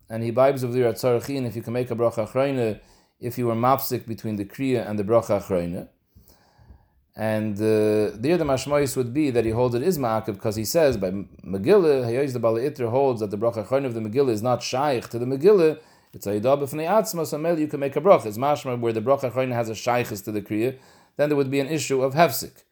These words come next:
This comes up on Simchas Torah by the Aliyah of Kol HaNa'arim. The minig is that after the kriya for the oil of Kol HaNa'arim,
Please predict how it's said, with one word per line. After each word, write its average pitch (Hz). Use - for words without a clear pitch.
This 110
comes 139
up 131
on 113
Simchas 107
Torah 139
by 104
the 104
Aliyah 123
of -
Kol 127
HaNa'arim. 120
The 110
minig 127
is 123
that 117
after 139
the 107
kriya 120
for 104
the 101
oil 123
of 113
Kol 113
HaNa'arim, 104